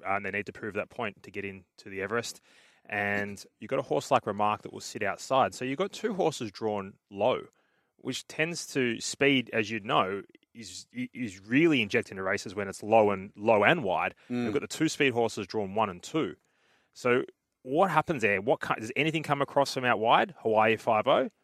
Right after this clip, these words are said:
Speaker 1: Not sure. If we see a, a case here where Overpass just finds the rail,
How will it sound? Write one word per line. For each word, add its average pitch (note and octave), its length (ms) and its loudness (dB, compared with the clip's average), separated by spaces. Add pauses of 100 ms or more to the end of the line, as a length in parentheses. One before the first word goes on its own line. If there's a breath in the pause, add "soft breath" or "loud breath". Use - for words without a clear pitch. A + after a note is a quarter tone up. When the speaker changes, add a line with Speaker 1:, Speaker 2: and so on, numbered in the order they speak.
(320)
Speaker 1:
Not G2 200 -8
sure. G#3 340 0 (540 soft breath)
If - 120 -14
we C3+ 60 2
see F#3 200 4
a, F#3 100 6 (100)
a - 80 -6
case C3 320 0
here A#2+ 120 -2
where G#2+ 120 4
Overpass A2+ 480 2
just - 320 -8 (480)
finds A#2+ 400 2
the G#2 80 -2
rail, A2+ 320 8